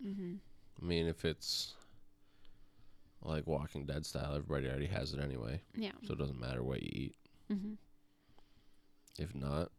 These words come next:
Speaker 2: you're fucked.
Speaker 1: Yeah.
Speaker 2: What would you eat then? Or would everyone just die? Vegetables? Can you eat vegetables? Or is it
Speaker 1: Yeah.
Speaker 2: in the vegetables?
Speaker 1: Oh no, we're all
Speaker 2: <laughs>
Speaker 1: fucked.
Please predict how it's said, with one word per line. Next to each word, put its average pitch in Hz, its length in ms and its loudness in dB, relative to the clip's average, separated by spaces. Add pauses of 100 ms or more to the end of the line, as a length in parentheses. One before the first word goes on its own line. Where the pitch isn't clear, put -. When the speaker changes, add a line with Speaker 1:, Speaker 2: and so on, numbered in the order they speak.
(140)
Speaker 2:
you're 67 180 0
fucked. - 460 0 (580)
Speaker 1:
Yeah. 233 220 -4 (1300)
Speaker 2:
What 85 160 6
would 78 160 2
you 80 120 6
eat 120 200 6
then? - 220 0 (200)
Or 71 80 -2
would 71 220 0
everyone 73 400 4
just 71 180 0
die? 65 280 0 (320)
Vegetables? 90 440 4
Can 73 140 2
you 73 60 2
eat 71 60 0
vegetables? 104 600 2 (1200)
Or - 100 12
is 220 100 10
it - 80 8
Speaker 1:
Yeah. 87 60 12
Speaker 2:
in 107 100 12
the 110 60 10
vegetables? 78 680 6 (340)
Speaker 1:
Oh 214 40 4
no, 220 500 8
we're 202 120 10
all 214 40 10
Speaker 2:
<laughs> - 320 2
Speaker 1:
fucked. 247 480 12